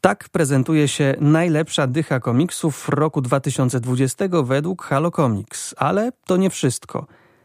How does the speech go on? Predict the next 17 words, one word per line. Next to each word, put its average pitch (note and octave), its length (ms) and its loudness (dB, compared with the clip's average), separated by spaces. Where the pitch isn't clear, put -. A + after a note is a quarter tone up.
Chciałbym F#3+ 480 2
wyróżnić D3 500 4
też C#3 280 -2
jedno C#3 380 4
istotne D3+ 680 2
wydarzenie C#3 680 2
minionego A2+ 520 2
roku, F3 380 2
a C3+ 140 0
jest D3+ 280 2
nim C3 180 4
start D#3+ 400 -2
serii C#3+ 480 2
Biblioteka C#3 720 2
Polskiego C3 640 0
Komiksu B2 500 2
Niezależnego. C3+ 880 4